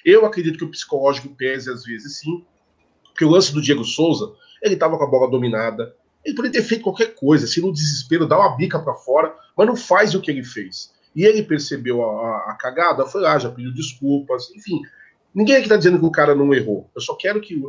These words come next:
a torcida do Palmeiras entenda que você não pode pegar um bom jogador,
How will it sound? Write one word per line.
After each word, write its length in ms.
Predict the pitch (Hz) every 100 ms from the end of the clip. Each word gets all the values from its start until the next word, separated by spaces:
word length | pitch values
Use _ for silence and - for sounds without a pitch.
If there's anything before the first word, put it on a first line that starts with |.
| -
a 60 |
torcida 340 | - 143 139 139
do 100 | 123
Palmeiras 400 | 123 131 123 107
entenda 480 | 104 143 175 139 - _ _ _
que 100 | 147
você 240 | 151 156
não 180 | 185 226
pode 240 | 180 160 151
pegar 560 | 151 127 117 98 - -
um 100 | 143
bom 380 | 120 139 202 214
jogador, 680 | 185 - 117 110 110 139